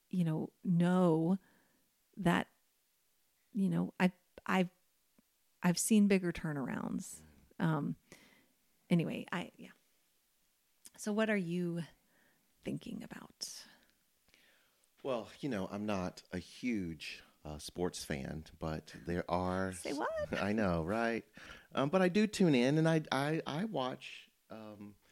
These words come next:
Speaker 2: like, I'm, I'm, I'm one of those people that, you know, I tune in to certain sports at certain times of the year, and so right now, it's basketball, and I'll,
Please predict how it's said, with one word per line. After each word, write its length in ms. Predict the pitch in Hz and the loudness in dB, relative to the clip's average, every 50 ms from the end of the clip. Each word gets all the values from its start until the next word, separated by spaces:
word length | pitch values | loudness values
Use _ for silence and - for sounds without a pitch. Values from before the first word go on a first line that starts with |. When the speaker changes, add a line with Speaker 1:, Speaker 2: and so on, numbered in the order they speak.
| _ _ - - - - _ _ - | _ _ -20 -20 -20 -20 _ _ -10
Speaker 2:
like, 140 | 139 - - | -10 -8 -6
I'm, 380 | - 135 151 165 175 175 175 - - | -2 0 0 2 0 0 -2 -4 -6
I'm, 300 | 120 135 143 147 147 139 - - | -6 -4 -4 -4 -4 -6 -8 -8
I'm 280 | 117 120 120 120 117 | -8 -8 -8 -8 -6
one 220 | 120 135 160 165 180 | -6 -4 -2 -2 -2
of 160 | 180 175 165 156 165 - _ _ _ _ _ _ _ _ _ _ _ _ _ | -2 -4 -6 -10 -16 -20 _ _ _ _ _ _ _ _ _ _ _ _ _
those 220 | - 123 120 - - | -8 -8 -8 -8 -10
people 560 | - - 135 131 123 117 107 104 98 98 92 | -12 -12 -10 -6 -4 -2 -2 -2 -2 -4 -4
that, 420 | 87 87 92 90 - - - - - _ _ _ _ _ _ _ _ _ _ _ | -6 -6 -6 -6 -8 -10 -12 -18 -20 _ _ _ _ _ _ _ _ _ _ _
you 60 | - | -8
know, 60 | 107 - | -6 -4
I 120 | 104 101 - _ | -4 -6 -6 _
tune 440 | - - - 160 151 151 151 151 147 | -8 -6 -2 0 0 2 2 2 0
in 280 | - - 104 110 113 110 | -2 -2 -2 -2 -4 -4
to 100 | - 95 | -6 -8
certain 360 | - - - - - 98 104 | -4 0 0 0 0 -2 -6
sports 420 | 101 - - - 98 95 95 92 - | -8 -8 -6 -2 0 0 0 -2 -4
at 120 | - - | -8 -12
certain 280 | - - 90 - - 82 | -8 -8 -8 -8 -8 -10
times 320 | - 87 82 80 80 78 | -8 -6 -6 -4 -4 -6
of 80 | 80 78 | -8 -8
the 80 | - 76 | -8 -8
year, 220 | 73 73 62 62 | -8 -8 -8 -8
and 140 | 64 - - | -10 -10 -10
so 120 | - 87 | -8 -8
right 280 | 87 85 104 117 - - | -8 -8 -8 -10 -8 -8
now, 460 | 92 90 85 85 87 87 87 87 87 - - - - - - - - _ _ _ | -6 -6 -4 -4 -4 -4 -4 -4 -6 -8 -12 -20 -20 -20 -20 -20 -20 _ _ _
it's 160 | - - - - | -14 -12 -8 -6
basketball, 720 | - 165 160 160 160 - - - - 92 85 78 78 80 | -4 -2 -2 -2 -2 -4 -4 -2 0 0 0 0 0 -2
and 100 | 82 90 | -2 -4
I'll, 220 | 98 117 127 143 | -4 -6 -8 -10